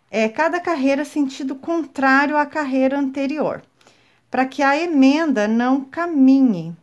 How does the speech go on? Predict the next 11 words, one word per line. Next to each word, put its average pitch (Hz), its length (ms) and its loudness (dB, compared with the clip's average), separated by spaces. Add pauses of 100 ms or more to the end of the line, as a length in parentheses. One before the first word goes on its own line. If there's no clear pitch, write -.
Então, 208 320 -8
pra 247 240 -6
isso 254 360 -8
que 277 100 -12
eu 285 60 -8
fiz, 247 680 -8 (1160)
é, 190 500 -8
desse 214 340 -6
jeito, 220 320 -4
trabalhando 202 480 -8
sentido 220 760 -8